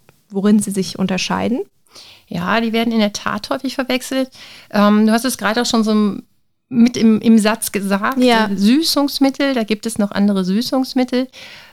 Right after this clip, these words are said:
Speaker 2: Ähm, also es ist wirklich so, dass lebensmittelrechtlich gesehen wirklich der Oberbegriff heißt Süßungsmittel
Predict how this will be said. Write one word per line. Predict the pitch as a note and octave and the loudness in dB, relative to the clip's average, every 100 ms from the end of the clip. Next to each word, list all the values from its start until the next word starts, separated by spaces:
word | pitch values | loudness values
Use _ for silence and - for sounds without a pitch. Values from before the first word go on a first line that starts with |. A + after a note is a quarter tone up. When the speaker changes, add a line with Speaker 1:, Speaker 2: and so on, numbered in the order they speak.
| - | -2
Speaker 2:
Ähm, | G#3 G#3 G#3 G#3 G3+ | 2 2 2 2 0
also | - G#3 | -2 -4
es | G#3 | -2
ist | A3+ | 0
wirklich | A3+ A#3 A3 | 0 -2 -4
so, | G#3+ A3+ | -4 -2
dass | G#3+ G#3 - - | -2 -4 -6 -6
lebensmittelrechtlich | F#3 F#3+ G3+ A3+ A#3 A#3 G#3+ A3 G#3+ - | -2 0 2 2 2 0 0 -2 -8 -8
gesehen | G3+ F#3+ G3 G3+ F#3+ | -8 -4 -2 0 -2
wirklich | F#3+ - | -4 -6
der | F3 - | -6 -2
Oberbegriff | A3 A#3+ A#3 G#3+ G#3 G#3 G#3 F3 | 0 0 -2 -6 -6 -6 -6 -8
heißt | F3+ - | -8 -10
Süßungsmittel | D#3+ F#3 A#3 C#4+ C4+ C4 C4 C4+ D#4 | -6 -4 -2 -4 -2 -2 -2 -2 -4